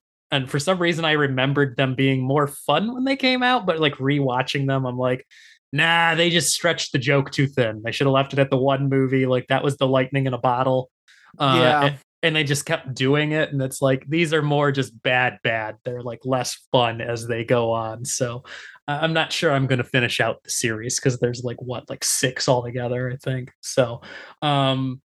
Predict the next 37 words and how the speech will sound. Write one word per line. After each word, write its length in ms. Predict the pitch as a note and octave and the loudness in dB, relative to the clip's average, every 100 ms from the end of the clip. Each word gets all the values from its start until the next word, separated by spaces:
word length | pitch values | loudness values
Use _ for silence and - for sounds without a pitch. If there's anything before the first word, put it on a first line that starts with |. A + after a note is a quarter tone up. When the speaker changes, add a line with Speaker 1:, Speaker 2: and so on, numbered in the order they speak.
| _ _ _ _ - | _ _ _ _ -4
Speaker 1:
and 140 | D3+ | 0
I 40 | |
Speaker 2:
Yeah, 120 | D3+ F#3 | 2 4
I 80 | F3 | 4
Speaker 1:
did 100 | E3+ | 4
Speaker 2:
thought 120 | G3 | 4
about 300 | G3+ E3 D3+ | 2 0 0
that 200 | D3+ B2+ | 0 -2
show 240 | - C#3 B2 | 0 0 2
after 540 | B2+ A#2+ - B2+ B2 | 2 0 0 -2 -2
we 160 | A2+ A#2+ | -2 0
watched 400 | A2+ A2+ G#2+ - | 2 0 0 -4
The 80 | B2 | 0
Birds 340 | B2 A2+ G#2+ | 2 2 2
on 120 | G#2 G#2 | 0 0
It's 120 | G2+ | -2
Only 160 | G#2+ G#2+ | -4 -4
a 40 | |
Podcast. 640 | G2 G2+ F#2+ G#2 F#2+ G2 | -2 -2 -2 -6 -6 -4
I 40 | G#2+ | -4
was 180 | G#2 - | -4 -4
like, 300 | G#2 G2 - - | -4 -4 -8 -2
'cause 140 | E3 | 0
there 100 | A3+ | 2
are 40 | G#3+ | 2
some 160 | G#3 | 0
elements 500 | B2+ B2+ B2+ C3+ A#2+ | 0 2 2 2 2
of 140 | B2 G#2+ | 0 2
that 240 | B2 B2 | 2 2
that 100 | - | 2
are, 80 | A#2+ | 2
like, 300 | A2+ A2 G#2+ | 4 2 0
it's 160 | C3 G#2+ | -4 -2
so 160 | B2+ A2+ | 0 2
bad 300 | G2+ G#2 G#2 | 4 2 2
it's 280 | G#2 - - | -2 -6 -12
good. 480 | G#2 A#2 A2 A#2 | 0 2 2 0